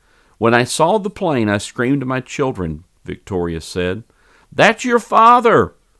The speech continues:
I grabbed both of them and we ran. They ran. One of the kids, as they ran, lost their shoe. She said, Mom said, "Forget the shoe. Father is in the plane." And after two years of the separation, the family had been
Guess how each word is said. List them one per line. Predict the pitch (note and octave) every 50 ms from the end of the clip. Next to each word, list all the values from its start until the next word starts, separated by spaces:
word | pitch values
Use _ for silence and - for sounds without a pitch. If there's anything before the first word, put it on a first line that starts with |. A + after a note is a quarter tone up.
| _ _ _ _ _
I | - - G2 G2
grabbed | F2+ E2 F#2 G2 G2+ G#2 A#2 A#2+ F#2+ F2
both | E2+ G#2 G#2+ A#2+ A#2 -
of | A2+
them | F#2+ A2 A2 A2 A#2
and | G#2+ F#2+ F#2
we | F2+ G2 G#2
ran. | G2 F#2 G2 G2 G2 F#2 F2 E2 D#2+ D#2+ E2 _ _ _ _ _ _ _ _ _ _ _ _
They | - - A2+ C3+
ran. | E3 C#3+ C3+ C#3+ C#3 C#3+ D3 D#3+ E3+ F3+ F3+ F3+ G3 - _ _ _ _
One | _ - F2+ G#2 B2 D3+ F3
of | G3+ F3+
the | -
kids, | F3 - - - E3+ D#3 D3 - -
as | G#2+ G2 F#2
they | G#2+ G2
ran, | G2 F2+ G#2 G2+ G#2 A2 G2+
lost | F#2+ G2+ G#2 G#2 A2 A2 - -
their | G#2 F#2+
shoe. | - - - C#3+ C3+ A#2+ A2+
She | - - - G3+
said, | F3 - - A3 G#3 F#3
Mom | C#3 D3 F3+ G3 G#3 G#3
said, | - - G#3+ F#3 F3 -
"Forget | - D#3+ C#3 - G#3+ B3 C4+ -
the | - D#3+
shoe. | - - - C#3+ A#2 F#2+ D#2 - _ _ _ _ _ _ _ _ _
Father | _ - - - F#3 G3+ A3+ A3 A3 G3 E3+ C#3
is | B2 G2 C3
in | D#3 E3+ F3+
the | F#3+
plane." | F#3 - F#3+ F#3 G3+ G3+ G#3 G#3 F3+ C3+ G#2 F2 F2 F2 _ _ _ _ _ _ _ _ _ _ _ _ _ _ _ _
And | - F2
after | F2+ G2 - -
two | F2 - - C#3
years | C#3 C#3+ C#3 A#2+ G#2 F#2+ F#2+ G2 G2+ G2+ G2
of | F#2
the | - F2
separation, | E2+ - - G#2+ G#2 - - G#2+ G2 F2+ F2 F2+ - - F#2 F2 F2 - _ _ _ _ _ _ _ _
the | -
family | - - - G#2 F#2 F#2 G2 G2 G2
had | F2+ F#2 D#2+ D2
been | D2+ F2+ F2 E2+